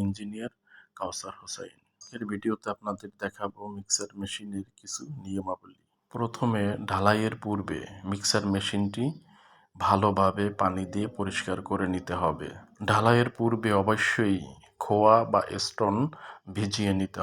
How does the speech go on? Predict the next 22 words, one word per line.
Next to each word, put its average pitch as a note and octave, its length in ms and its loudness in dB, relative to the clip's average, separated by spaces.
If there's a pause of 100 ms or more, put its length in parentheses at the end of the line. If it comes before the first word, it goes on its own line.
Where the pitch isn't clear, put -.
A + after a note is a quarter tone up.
হবে। E2+ 240 -6 (240)
বিম, G#2+ 300 2 (260)
কলাম, G2+ 400 10 (240)
গ্রেড G2+ 280 2 (120)
বিম, G2+ 220 2 (160)
ছাদ F#2+ 300 4 (140)
বা G2 120 -2 (120)
ফ্লোর G2+ 340 0 (640)
ঢালাইয়ের G2+ 520 2 (160)
নির্দিষ্ট G2+ 520 -4 (180)
একটা - 180 -6 (180)
অনুপাত A#2 440 -2 (140)
কিংবা G2+ 380 0 (880)
রেশিও A2+ 460 2
রয়েছে, F2 420 4 (540)
এক G2+ 100 -4 (100)
is G#2 80 0 (140)
to A2+ 60 -4 (140)
দুই G#2 120 -2 (100)
is - 80 -4 (120)
to A#2+ 60 -8 (140)
চার, E2 220 4